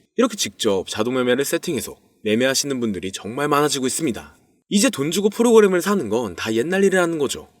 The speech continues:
그리고 대부분 일반인이나 전업 투자자분들도 시장 전체를 항상 주시하시기에는 정말 어렵기 때문에 최근에는 이렇게 직접 자동 매매를 세팅하여 사용하시는 분들이 정말 많아지셨습니다.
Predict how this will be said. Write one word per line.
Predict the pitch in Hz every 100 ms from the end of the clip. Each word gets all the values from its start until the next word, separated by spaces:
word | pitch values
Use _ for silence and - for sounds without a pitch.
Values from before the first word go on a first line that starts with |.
| _ _ -
그리고 | 277 277
대부분 | 240 151 127 98 92 71 _
일반인이나 | - 123 139 190 139 85 90 -
전업 | - 165
투자자분들도 | - 180 175 147 92 80 113 - _
시장 | - - 202
전체를 | - 104 101 139 143
항상 | 151 156 165
주시하시기에는 | 156 107 101 156 151 135 107 85 110 85 -
정말 | - 92 123 147
어렵기 | 120 127
때문에 | 147 123 80 107 107 - _ _
최근에는 | - 262 254 175 98 101 85 _
이렇게 | 117 120
직접 | - 104 - 151
자동 | - 120
매매를 | 143 139 139
세팅하여 | 156 151 - 139 90 127 98 _ -
사용하시는 | - 165 165 156 156
분들이 | 135 107 87
정말 | 82 - 113 143
많아지셨습니다. | 139 147 147 139 - 135 78 -